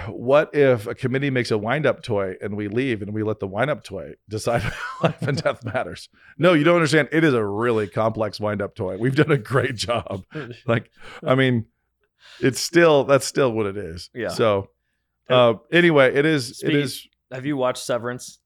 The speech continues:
Speaker 2: This,
Speaker 1: Yes.
Speaker 2: this, this conversation.
Speaker 1: Yeah, it's a great show.
Speaker 2: Okay. Uh, we should talk about Severance at some point.
Speaker 1: It's
Speaker 2: Um,
Speaker 1: an impressive show.
Speaker 2: Yeah.
Speaker 1: Um, yeah, Severance, Severance is good stuff, uh, in a, in a lot of ways. Um,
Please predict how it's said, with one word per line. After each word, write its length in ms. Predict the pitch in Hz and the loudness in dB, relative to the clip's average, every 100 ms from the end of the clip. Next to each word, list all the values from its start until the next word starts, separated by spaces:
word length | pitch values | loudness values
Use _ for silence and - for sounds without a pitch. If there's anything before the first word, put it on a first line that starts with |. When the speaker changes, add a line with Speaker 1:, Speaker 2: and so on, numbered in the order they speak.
| _ _ | _ _
Speaker 2:
This, 120 | 123 | -2
Speaker 1:
Yes. 160 | 120 104 | -2 -2
Speaker 2:
this, 220 | 131 - | -6 -8
this 200 | 120 113 | -12 -12
conversation. 580 | - 113 98 104 98 95 | -8 -8 -6 -10 -10 -4
Speaker 1:
Yeah, 80 | 117 | -4
it's 140 | 98 | -4
a 40 | - | -2
great 160 | 120 | -2
show. 260 | - 107 87 _ 98 | -2 -4 -6 _ -20
Speaker 2:
Okay. 180 | 87 87 - _ | -14 -14 -16 _
Uh, 160 | 87 87 | -14 -14
we 120 | 98 | -14
should 140 | - - | -18 -14
talk 180 | 92 - | -14 -12
about 180 | 82 - | -14 -12
Severance 360 | 90 78 - | -14 -14 -18
at 160 | 78 - | -20 -18
some 160 | 87 | -20
point. 260 | 85 - - _ _ _ - | -18 -20 -20 _ _ _ -8
Speaker 1:
It's 140 | - 123 | -6 -2
Speaker 2:
Um, 40 | |
Speaker 1:
an 60 | 120 | -2
impressive 500 | 107 127 113 98 - | 0 -2 -2 -4 -10
show. 160 | 95 - _ _ _ _ | -12 -14 _ _ _ _
Speaker 2:
Yeah. 220 | 85 78 - | -14 -14 -8
Speaker 1:
Um, 520 | 123 113 107 101 98 - _ _ _ _ | -4 -2 -2 -6 -12 -18 _ _ _ _
yeah, 160 | 110 98 | -8 -8
Severance, 420 | - 135 131 120 | -2 0 0 -2
Severance 320 | 127 123 120 | -2 -2 -4
is 100 | 101 | -10
good 220 | - 101 - | -12 -14 -12
stuff, 280 | - 101 _ _ _ _ _ 107 | -12 -12 _ _ _ _ _ -2
uh, 240 | 101 95 - - | 0 0 -6 -6
in 120 | 113 | -4
a, 160 | 101 117 | -4 -4
in 120 | 113 | -2
a 60 | |
lot 220 | 107 107 107 | 0 -2 -4
of 80 | |
ways. 340 | 101 92 90 - _ _ _ _ _ - | -6 -8 -12 -18 _ _ _ _ _ -4
Um, 380 | 113 107 98 | -2 -2 -6